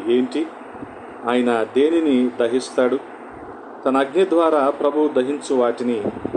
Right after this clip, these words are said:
కొన్ని విషయాలను మనం పరిశీలన చేద్దాం.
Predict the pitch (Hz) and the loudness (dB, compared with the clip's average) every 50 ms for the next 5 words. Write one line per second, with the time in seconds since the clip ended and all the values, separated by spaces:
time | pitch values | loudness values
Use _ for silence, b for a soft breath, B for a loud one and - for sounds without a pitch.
0 | - - - - - 120 120 117 117 131 135 - - 165 151 143 131 127 120 135 | -4 -4 -4 -4 -2 0 0 2 2 2 0 0 0 2 2 4 4 2 2 2
1 | 160 151 127 120 117 113 110 110 - 127 117 120 - - 131 123 117 113 110 110 | 2 2 0 0 0 0 -2 -2 -2 -2 -2 -2 -2 -2 0 0 0 0 0 -2
2 | 104 98 - - - - - - - - - - - - - - - 117 113 - | -4 -6 -8 -12 -14 -16 -16 -16 -16 -16 -18 -18 -16 -16 -4 0 0 0 2 2
3 | - 113 | 0 -2